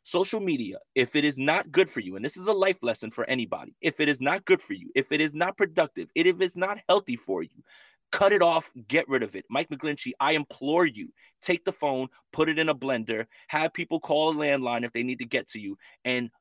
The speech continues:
internalize and look at yourself and try to figure this out. I have been very much on the side of, "Hey, I,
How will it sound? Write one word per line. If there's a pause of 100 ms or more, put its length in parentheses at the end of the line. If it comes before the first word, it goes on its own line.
(100)
internalize
and
look
at
yourself
and
try
to
figure
this
out. (360)
I
have
been
very
much
on
the
side
of,
"Hey, (440)
I,